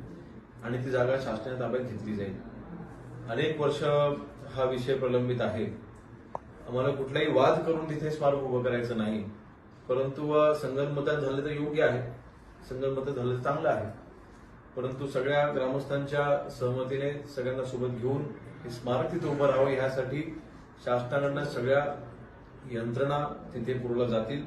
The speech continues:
शासनाकडनं लागेल तो निधी तिकडे दिला जाईल या बाबतीची खात्री, अ,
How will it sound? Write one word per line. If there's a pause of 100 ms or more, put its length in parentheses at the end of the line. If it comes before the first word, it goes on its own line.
(680)
शासनाकडनं (380)
लागेल
तो
निधी (260)
तिकडे
दिला
जाईल (580)
या
बाबतीची (280)
खात्री, (720)
अ,